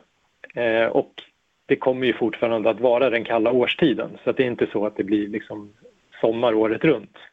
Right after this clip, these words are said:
Ehm, men, eh, och det här beror ju också på hur stor klimatförändringen blir i framtiden. Men det är klart att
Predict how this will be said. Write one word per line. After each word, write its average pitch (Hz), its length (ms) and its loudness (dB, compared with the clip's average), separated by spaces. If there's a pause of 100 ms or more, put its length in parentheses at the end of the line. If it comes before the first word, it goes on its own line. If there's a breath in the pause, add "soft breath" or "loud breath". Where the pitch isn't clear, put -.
(1300 loud breath)
Ehm, 120 460 2 (880)
men, 143 500 2
eh, 139 600 2 (680)
och 156 120 4
det 170 100 4
här 175 200 2
beror 156 280 2
ju 139 60 2
också - 240 -2
på 117 260 -4
hur 123 160 2
stor 120 300 2
klimatförändringen 120 800 0
blir 160 240 2
i 107 40 -2
framtiden. 117 600 -4
Men 120 120 -10
det 147 80 4
är 160 40 0
klart 160 280 0
att 127 140 -2